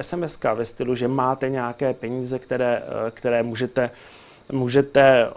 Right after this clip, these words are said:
obdržet prakticky na kliknutí, no, vyplníte nějaké údaje, tak to můžou lidé věřit. Bohužel je to podvod a zrovna v tomhletom konkrétním případě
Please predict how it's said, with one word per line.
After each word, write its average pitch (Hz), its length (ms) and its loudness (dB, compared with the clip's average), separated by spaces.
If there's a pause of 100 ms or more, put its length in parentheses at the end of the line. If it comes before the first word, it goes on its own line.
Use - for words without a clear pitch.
(140)
obdržet 143 560 2
prakticky 135 480 -4
na 131 100 -2
kliknutí, 151 460 -6
no, 131 80 -4
vyplníte 131 420 -4
nějaké 139 320 -4
údaje, 143 360 -2 (200)
tak - 160 -8
to 131 60 -2
můžou 131 280 0
lidé 131 260 4
věřit. 110 340 -2 (400)
Bohužel 135 380 2
je 135 80 6
to 135 300 -4 (140)
podvod 135 580 4
a 120 60 -4
zrovna 131 240 -2
v 131 60 -6
tomhletom 135 420 -4
konkrétním 139 500 -6
případě 123 520 0